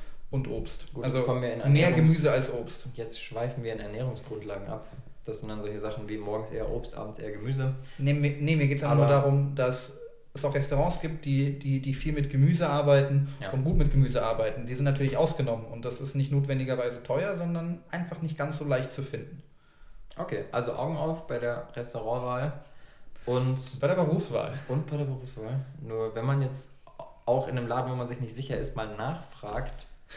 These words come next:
Speaker 2: ist es ja relativ schwierig, da eine ehrliche Antwort zu bekommen. Ich meine mich zu erinnern, dass damals in der Doku gefragt wurde.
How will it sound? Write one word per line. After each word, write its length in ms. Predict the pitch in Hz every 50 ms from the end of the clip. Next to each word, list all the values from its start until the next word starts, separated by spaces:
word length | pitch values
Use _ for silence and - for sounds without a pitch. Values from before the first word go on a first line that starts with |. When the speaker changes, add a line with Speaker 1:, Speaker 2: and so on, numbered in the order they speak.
| - - - -
Speaker 2:
ist 120 | - - -
es 60 | -
ja 80 | 143 131
relativ 380 | 123 131 127 135 135 135 135 -
schwierig, 340 | - - 127 147 135 131 -
da 80 | 120
eine 120 | 117 120 -
ehrliche 280 | 117 120 117 117 117 104
Antwort 220 | 120 120 117 -
zu 80 | - 104
bekommen. 320 | 101 101 - 104 98 95 -
Ich 140 | - - -
meine 240 | 120 120 131 143 147
mich 160 | 147 143 143
zu 100 | - 127
erinnern, 260 | - - 135 139 131
dass 140 | 123 117 -
damals 300 | 120 117 123 123 120 -
in 40 | 117
der 80 | 113 107
Doku 320 | - 113 117 113 - 123
gefragt 500 | 107 110 104 - - - 120 147 160 - 165
wurde. 320 | 165 165 170 170 185 202